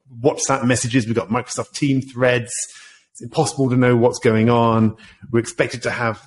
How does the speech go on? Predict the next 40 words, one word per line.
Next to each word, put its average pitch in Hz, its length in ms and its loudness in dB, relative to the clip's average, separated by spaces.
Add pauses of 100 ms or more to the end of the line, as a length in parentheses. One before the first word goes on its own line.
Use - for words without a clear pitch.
(120)
notifications 120 640 -2
on 120 140 4
all 120 120 2
the 110 100 0
time, 113 460 -2
so 113 140 -8
everyone's 113 320 -4
distracted - 560 -8
permanently. 107 800 0 (760)
Uh, 104 180 -8
it's 107 400 -8
so 120 160 2
hard 143 440 0
to 117 100 -10
kind 104 160 -4
of 95 80 -8
focus." 110 440 -6 (1400)
And 113 100 0
so 120 160 0
that 135 340 -2
kind 123 220 2
of 98 260 0 (380)
culture 107 720 -2
of 90 260 -4
busy 113 280 2
work, 85 680 -4
and 95 400 -6 (520)
they 110 80 -6
see 160 260 2
it 123 60 4
as, 104 180 -4
people 120 340 -6
describe 123 380 0
it 117 80 -4
as, 98 160 -10
"We're 139 140 2
being 135 180 2
agile 117 460 2
and 104 120 -2
flexible," 90 640 -8